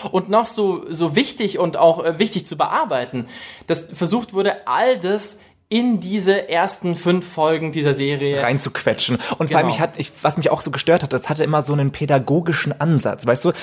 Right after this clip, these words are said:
Speaker 2: dass man Hans-Peter aus Bitterfeld erklärt,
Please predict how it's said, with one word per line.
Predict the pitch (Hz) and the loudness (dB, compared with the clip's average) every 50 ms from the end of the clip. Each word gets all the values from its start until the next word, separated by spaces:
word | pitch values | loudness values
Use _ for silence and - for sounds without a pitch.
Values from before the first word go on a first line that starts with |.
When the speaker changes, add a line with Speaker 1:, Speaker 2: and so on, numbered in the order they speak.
| - - | -4 -4
Speaker 2:
dass | 139 - | -4 -2
man | 156 147 151 131 | 0 -2 0 0
Hans-Peter | 143 156 185 - - - - 175 202 196 185 170 | 0 0 0 -2 -4 -4 -2 -2 -2 0 0 0
aus | - 135 139 139 - | 0 0 -2 -2 -2
Bitterfeld | - 196 196 170 147 135 - 135 135 135 - | -4 -2 0 0 -2 0 0 0 0 0 -2
erklärt, | - - - - 127 120 131 143 - - | -6 -8 -8 -4 -2 2 2 2 2 0